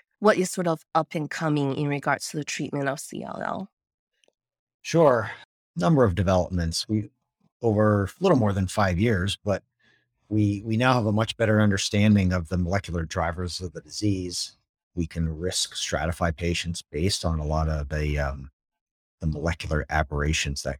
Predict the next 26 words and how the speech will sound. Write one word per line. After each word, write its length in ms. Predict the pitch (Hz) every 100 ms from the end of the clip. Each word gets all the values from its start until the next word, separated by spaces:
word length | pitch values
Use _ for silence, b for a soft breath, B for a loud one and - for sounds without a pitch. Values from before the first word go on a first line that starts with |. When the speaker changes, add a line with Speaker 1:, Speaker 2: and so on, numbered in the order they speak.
| -
Speaker 2:
occur 420 | 76 - - 76
within 340 | 71 76 82 78
leukemia 640 | 71 69 - 82 78 78
cells, 540 | - 71 67 71 - _ _ _ _
giving 320 | 90 107 104 90
us 140 | -
a 60 | 82
better 280 | 95 90 87
i-, 160 | 85 78 _ _ -
idea 540 | 80 78 87 87 82
of 260 | - 80 78 _ _ _
patients' 380 | - 85 - -
prognoses 920 | - 80 73 78 80 85 - 110 - - -
and, 200 | 117 110
and 160 | 120 120
also 280 | 127 - 107
helping 380 | 104 104 95 87
us 140 | - -
to 80 | 98
direct 640 | 82 - 85 87 92 -
our 140 | 82 80
therapies. 720 | - 67 78 76 - 62 -
That, 180 | 76 76
that's 220 | - 80 -
pretty 280 | - 73
exciting. 580 | 67 - 87 85 78 76